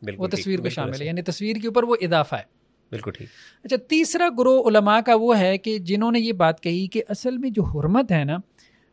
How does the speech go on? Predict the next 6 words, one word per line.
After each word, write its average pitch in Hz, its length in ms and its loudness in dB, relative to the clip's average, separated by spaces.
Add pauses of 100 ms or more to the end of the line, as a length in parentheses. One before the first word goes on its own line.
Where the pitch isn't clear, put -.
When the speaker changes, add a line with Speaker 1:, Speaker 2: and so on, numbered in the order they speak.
Speaker 2:
آ، 156 540 -2
تصاویر 175 600 -2
کی 160 260 -8 (300)
احادیث 160 460 -4
میں، 180 140 -6 (160)
وہ 233 120 -2